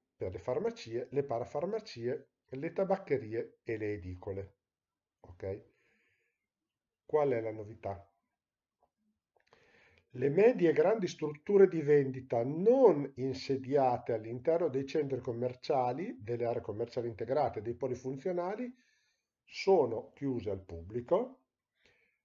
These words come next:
salvo che per la vendita dei generi alimentari, dei prodotti per la cura e l'igiene della persona e per l'igiene della casa,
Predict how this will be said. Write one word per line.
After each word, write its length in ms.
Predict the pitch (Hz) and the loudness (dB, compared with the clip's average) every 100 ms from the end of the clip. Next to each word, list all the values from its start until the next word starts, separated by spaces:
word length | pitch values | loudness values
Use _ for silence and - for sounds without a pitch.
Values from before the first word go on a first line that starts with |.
| _ | _
salvo 580 | - - 180 226 240 208 | -16 2 4 6 4 2
che 140 | 175 | 4
per 160 | 165 156 | 4 4
la 120 | 151 | 4
vendita 580 | 135 120 110 98 87 - | 4 2 -2 -12 -18 -16
dei 180 | - 107 | -12 -8
generi 360 | 101 131 185 180 | -4 -2 0 0
alimentari, 800 | 156 151 147 147 117 101 101 - | 0 0 0 -2 -2 -2 -6 -12
dei 320 | 101 139 139 | -2 0 0
prodotti 580 | 135 131 131 151 151 123 | 0 0 6 6 4 -4
per 200 | 123 113 | -2 -2
la 100 | 117 | -2
cura 400 | - 160 160 143 | -6 -2 2 2
e 60 | 120 | 2
l'igiene 420 | 120 110 127 123 | -2 -2 -2 -2
della 220 | 104 101 | -6 -8
persona 800 | - 117 - - 151 127 110 - | -4 -6 -6 0 2 2 -2 -8
e 140 | 127 123 | -8 -4
per 200 | 123 117 | -4 -4
l'igiene 380 | 120 135 123 | -4 -2 -2
della 320 | 101 101 107 - | -4 -6 -6 -2
casa, 520 | 131 113 127 196 | 2 2 0 -4